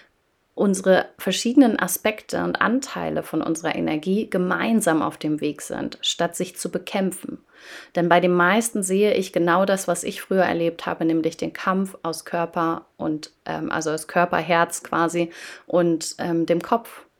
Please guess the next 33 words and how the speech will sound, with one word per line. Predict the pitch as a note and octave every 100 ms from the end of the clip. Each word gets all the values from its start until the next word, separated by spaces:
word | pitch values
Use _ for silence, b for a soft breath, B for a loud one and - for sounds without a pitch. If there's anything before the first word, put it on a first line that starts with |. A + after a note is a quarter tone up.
| B B B B
Und | E3+ E3+ E3+ E3 - -
diese, | F3 E3 E3+ E3 E3
und | F3
dann | F3 F3+ F3+
hakt's | F#3+ G3 -
oft | - -
auch | -
in | E3+
der | E3
Stimme | D#3+ - A3 G#3+
in | E3+
der | E3+
Mitte, | F#3+ A3 A3 A3 -
weil | F3 F3 E3+
wir | F3
nicht | F3 -
ganz | E3+ E3
unsere | F3+ F3 F3+
Wahrheit | F#3+ F#3+ E3+ D#3
leben, | - E3 - F3+ _ _ _
weil | - D#3 D#3
wir | F3
eben | F#3 E3+ F3
nicht | F3 -
voll | F#3+ F3+
vertrauen | - - - E3+ F#3 G3 B B -
oder | F#3+ F#3+
sie | F#3+
noch | F#3 F#3
nicht | F#3 -
mal | F3
richtig | E3+ F3 F#3+
spüren. | - - - D3+ -